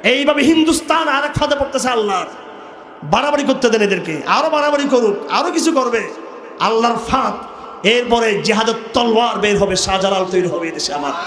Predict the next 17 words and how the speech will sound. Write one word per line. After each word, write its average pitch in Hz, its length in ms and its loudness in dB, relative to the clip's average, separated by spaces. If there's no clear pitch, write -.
আল্লাহর 269 360 2
কসম 403 380 2
তৈরি 339 180 2
হবে। 262 440 0
সন্তানদের 285 680 4
নাম 277 340 2
রাখবেন 285 280 2
এদের 302 240 2
নামে, 285 200 2
শাহজালালের 294 560 0
নামে 277 200 2
রাখবেন, 226 360 -4
বর্তমান 311 520 2
জামানা 294 200 2
মুজাহিদদের 370 580 2
নামে 311 180 2
রাখবেন। 226 380 -4